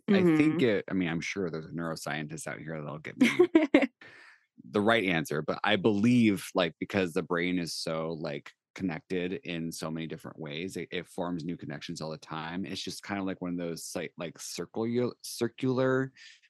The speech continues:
Speaker 2: Mm-hmm.
Speaker 1: connections that just ends up happening, and it just becomes a, a problem.
Speaker 2: Yeah. No, absolutely. And then, like, I, again, like, I don't, this is all just, like, you know,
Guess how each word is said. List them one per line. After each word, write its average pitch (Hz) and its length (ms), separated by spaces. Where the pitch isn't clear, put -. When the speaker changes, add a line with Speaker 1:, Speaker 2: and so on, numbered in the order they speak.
Speaker 2:
Mm-hmm. 156 400
Speaker 1:
connections 139 100
that 135 80
just 135 180
ends 123 180
up 117 80
happening, 123 520
and 101 100
it 87 40
just 90 220
becomes 80 440
a, 78 160
a - 40
problem. - 640
Speaker 2:
Yeah. 180 680
No, 220 180
absolutely. 196 540
And 165 120
then, 165 160
like, 147 280
I, 151 300
again, 151 320
like, 143 160
I 156 120
don't, 147 320
this 165 200
is 143 100
all 143 200
just, 135 200
like, 131 160
you 147 180
know, 95 260